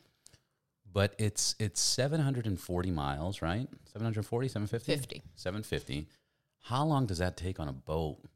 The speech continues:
Speaker 1: Can you answer that? How long does it take on a boat without a motor?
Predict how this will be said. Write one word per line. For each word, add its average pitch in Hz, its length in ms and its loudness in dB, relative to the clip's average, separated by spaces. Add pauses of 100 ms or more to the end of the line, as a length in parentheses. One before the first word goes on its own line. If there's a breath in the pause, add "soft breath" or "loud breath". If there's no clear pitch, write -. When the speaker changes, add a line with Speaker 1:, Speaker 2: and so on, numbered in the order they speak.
(140)
Speaker 1:
Can 98 160 -2
you 104 100 0
answer 110 300 -2
that? 120 160 -2
How 104 160 -2
long 127 140 0
does 104 160 -4
it 87 100 -8
take - 360 -6
on 78 140 -6
a 71 100 -4
boat 76 520 -4
without 65 260 -6
a 67 40 -6
motor? 65 540 -8